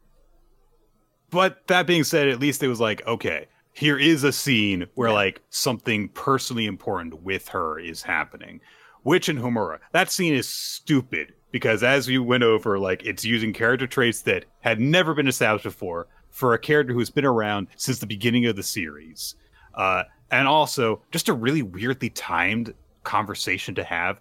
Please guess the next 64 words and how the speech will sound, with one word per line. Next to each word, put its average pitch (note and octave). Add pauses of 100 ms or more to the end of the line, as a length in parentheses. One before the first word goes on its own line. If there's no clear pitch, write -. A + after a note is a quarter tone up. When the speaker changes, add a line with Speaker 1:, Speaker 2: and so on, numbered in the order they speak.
(160)
Speaker 1:
That G3+
seems B3
like G3
something D#3
that A2
they A2
should A#2
have, G#2
like, G2
had F#2 (460)
when, F#2+ (180)
like, F2
Valkyrie G2
first F#2
showed D2+
up. D#2+
Speaker 2:
Yeah. -
Speaker 1:
Like, E2
maybe F2
she G2+
would E2+
have E2+
had, E2+
had F#2+
doubts E2
about D#2
joining E2+
the D#2+
crew E2+
because D#2
she, E2+
like, D#2+
sensed -
that, D#2+
like, D2
something D#2+
was -
wrong E2 (280)
and E2
maybe D#2+
this D#2
wasn't E2+
the D#2
way D#2+
things E2
were D2+
supposed -
to -
be. D#2+
Like, D2+
maybe D#2
she F2
would D#2
be D#2+
going D#2+
against D#2
destiny F2+
by D#2
doing D#2+
it. D2 (640)
But D3+
no, A2
it's -
like E2